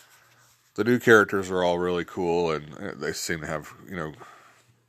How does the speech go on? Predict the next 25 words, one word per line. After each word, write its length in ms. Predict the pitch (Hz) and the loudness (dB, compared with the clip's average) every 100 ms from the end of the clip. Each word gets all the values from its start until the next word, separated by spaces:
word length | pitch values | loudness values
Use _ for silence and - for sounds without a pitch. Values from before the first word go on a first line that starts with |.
| _ - - _ _ _ _ _ _ | _ -20 -20 _ _ _ _ _ _
good 140 | 104 117 | 2 4
ideas, 640 | 92 92 95 90 85 85 | 4 2 0 2 0 -4
and 240 | 90 82 71 | -10 -14 -8
it's, 260 | 131 - | -8 -6
uh, 160 | 156 113 | -8 -8
kind 160 | - 147 | -4 -2
of 80 | 127 | -2
exciting, 500 | - - 104 110 92 | -4 0 2 2 -2
you 60 | |
know, 220 | 87 85 85 | -4 -2 -2
it, 120 | - | -4
it's 220 | - - | -14 -16
tra-, 320 | - 98 92 | -8 -6 -4
you 100 | 85 | -6
know, 140 | 101 82 | -10 -10
as 180 | 80 - | -12 -14
much 220 | 110 101 | -8 -6
as 100 | 95 | -6
it 160 | 85 - | -12 -12
kind 160 | 85 82 | -12 -12
of 120 | 73 _ | -14 _
sucks 380 | - - 80 - | -10 -6 -6 -8
for 160 | 76 | -14
people 300 | 76 78 82 | -12 -10 -8
to 140 | 78 | -10